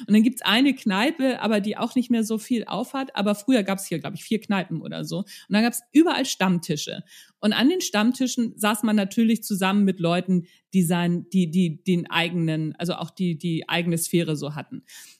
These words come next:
aber auch mit Leuten, die dann zwischendurch gesagt haben, so, "Sag mal, du hast auch einen Dachschaden, jetzt ist es mal gut, ne, so entspann dich mal und, ähm, du trinkst jetzt nichts mehr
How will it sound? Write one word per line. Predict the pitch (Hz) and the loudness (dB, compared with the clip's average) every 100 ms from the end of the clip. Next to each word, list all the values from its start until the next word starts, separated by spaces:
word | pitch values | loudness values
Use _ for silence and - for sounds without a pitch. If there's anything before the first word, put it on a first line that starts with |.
| _ 226 | _ 0
aber | 302 - | 2 0
auch | 277 | 0
mit | 294 | 0
Leuten, | 202 190 214 262 | 2 2 2 2
die | 254 | 2
dann | 233 | 2
zwischendurch | - 233 226 220 | 0 0 2 0
gesagt | 202 202 202 208 | -2 -4 -4 0
haben, | 196 | 2
so, | 185 | 2
"Sag | 185 185 | 2 0
mal, | 170 | 0
du | 180 | -2
hast | 185 | -2
auch | |
einen | 165 151 | -2 -2
Dachschaden, | 151 - 156 147 | -4 -2 -2 -2
jetzt | 156 - | -4 -6
ist | 180 | -4
es | 185 | -2
mal | 165 151 | 0 0
gut, | 156 240 254 | 2 2 2
ne, | 180 233 202 | 2 2 2
so | 185 | 0
entspann | 165 - 180 214 | -4 -6 0 2
dich | 233 220 | 2 2
mal | 220 220 226 - - _ | -2 -2 -4 -10 -20 _
und, | - 196 190 175 - | 0 4 4 2 -2
ähm, | - 180 170 | -2 0 0
du | 180 | -2
trinkst | - 214 214 | 0 0 0
jetzt | - - | -4 0
nichts | 247 269 - | 0 0 0
mehr | 254 254 247 - | 2 2 0 -4